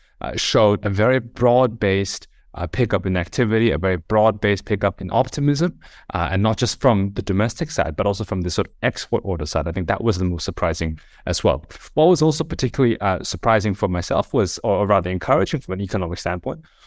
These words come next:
was housing data. You know, we've, uh, sort of coming out of last year and, and, and, uh, and, and, you know, the year before, uh, the housing sector was identified as potentially one of the largest systemic risks to,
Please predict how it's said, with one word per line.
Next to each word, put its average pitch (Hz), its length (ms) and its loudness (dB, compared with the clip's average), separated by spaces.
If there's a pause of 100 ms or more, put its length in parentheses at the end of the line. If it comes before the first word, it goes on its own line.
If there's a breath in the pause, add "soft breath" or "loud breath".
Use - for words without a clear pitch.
(120 soft breath)
was 135 480 2 (100)
housing 214 420 0
data. 65 300 -2
You 95 80 -2
know, 95 120 0
we've, 113 580 -2
uh, 87 240 0
sort 104 180 -2
of 95 220 -4 (160)
coming 147 300 2
out 131 120 4
of 98 100 2
last 101 380 0
year 98 260 4
and, 98 160 0
and, 98 220 -4
and, 98 200 -6 (260)
uh, 92 260 -2
and, 107 300 0
and, 110 140 0
you 110 60 0
know, 90 60 2
the 92 140 0
year 107 180 4
before, 95 480 -2 (460 loud breath)
uh, 92 160 -6
the 85 140 -2
housing 147 460 2
sector 120 340 -2
was 113 160 2
identified 107 560 2
as 98 80 -4
potentially 120 540 -4
one 107 240 -2
of 104 60 -4
the 92 100 -2
largest 113 640 2
systemic 101 500 -2
risks - 540 -4 (440)
to, 123 400 0